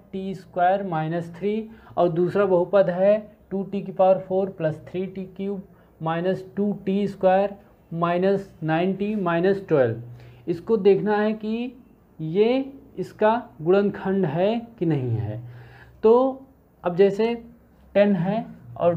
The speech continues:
टू है। बताना है टू टेन का गुणनखंड है कि नहीं है। तो टू को टेन से भाग दो,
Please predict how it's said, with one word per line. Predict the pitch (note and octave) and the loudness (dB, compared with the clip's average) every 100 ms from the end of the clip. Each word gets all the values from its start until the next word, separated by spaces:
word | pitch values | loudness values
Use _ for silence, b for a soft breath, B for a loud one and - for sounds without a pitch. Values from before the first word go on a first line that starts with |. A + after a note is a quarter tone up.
| E3 | -2
टू | G3+ F#3+ | -4 -2
है। | F3+ E3 E3+ - B - | -2 -6 -10 -16 B -2
बताना | E3+ F#3 G3 G#3 | 2 2 2 0
है | A3+ A3 | -2 -2
टू | A3 A3+ | -4 -4
टेन | G#3+ G#3 | 0 0
का | G3+ G3+ | 2 2
गुणनखंड | G3+ G3 F#3+ F#3+ F#3 | 2 0 -2 -4 -4
है | F3 G3+ A3 - | -2 -2 -4 -6
कि | E3+ | 0
नहीं | D#3+ C3+ | 2 2
है। | A#2+ A#2+ - - - | -2 -4 -6 -12 -8
तो | F3 E3 G#3+ | -8 -6 -4
टू | A3 A3 | -2 -2
को | A3 A3 | -4 -4
टेन | G#3+ G3 G3 | -2 0 0
से | G3 F#3 | 0 2
भाग | D#3 D#3+ D#3 | 4 2 2
दो, | D#3 D3 | -6 -6